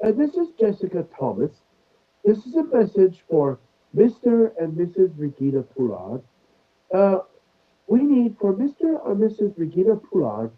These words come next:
or their legal counsel to call this number, one eight hundred blah, blah, blah, blah, blah, blah, blah. If you do not call this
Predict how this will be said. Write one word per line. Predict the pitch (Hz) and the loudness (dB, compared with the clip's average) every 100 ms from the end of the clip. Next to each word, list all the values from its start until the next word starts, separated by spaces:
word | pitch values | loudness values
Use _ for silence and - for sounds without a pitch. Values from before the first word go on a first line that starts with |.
| _ _ _ _ | _ _ _ _
or | - 254 | 0 2
their | 254 220 | 2 2
legal | 190 214 202 180 - | 0 0 0 -2 -6
counsel | 180 185 180 135 117 120 - _ _ _ | -2 -2 -2 -4 -4 -6 -12 _ _ _
to | - | -6
call | 233 277 294 302 | -2 2 2 4
this | 220 214 156 | 2 2 -4
number, | 143 113 131 170 208 _ _ | -4 -2 -2 -2 -4 _ _
one | - 208 240 | 2 4 4
eight | 220 - | 2 0
hundred | 156 143 147 151 | -8 -4 -4 -6
blah, | 135 143 | -6 -6
blah, | 135 135 | -4 -4
blah, | 120 117 113 | -4 -6 -6
blah, | 120 120 | -6 -6
blah, | 113 110 | -6 -4
blah, | 110 104 | -4 -4
blah. | 101 101 131 - _ _ _ _ _ _ | -6 -6 -6 -10 _ _ _ _ _ _
If | 220 233 - | 4 4 2
you | 262 | 0
do | 240 311 | 2 2
not | 320 233 - | 2 0 -2
call | 180 165 135 | -2 0 0
this | 131 | -4